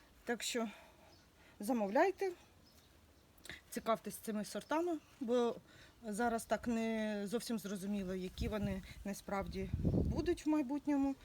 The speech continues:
Хости ще десь на п'ятий рік показують свої таке справжнє лице.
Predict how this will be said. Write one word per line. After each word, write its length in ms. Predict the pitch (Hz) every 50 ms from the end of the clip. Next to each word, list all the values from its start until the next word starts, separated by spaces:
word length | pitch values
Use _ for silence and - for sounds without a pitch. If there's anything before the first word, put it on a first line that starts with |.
| - - - - - - - -
Хости 280 | - 226 - - - 196
ще 340 | - - - 214 202 196 - - - - - - - - - - - -
десь 220 | - - 120 - 208
на 60 | 196
п'ятий 300 | - 196 196 - 202 226
рік 120 | 302 381
показують 640 | - 330 320 - 311 302 294 247 277 285 240 - - - - - - - - - - - -
свої 440 | - - 233 254 240 247 254 254 240 - - - - - - - - - - -
таке 320 | - 226 - 254 247 226 208 - - - - - - - - - - - 208 170 - -
справжнє 540 | - - - 262 277 262 240 254 269 254
лице. 460 | 247 247 262 254 - - 254 247 240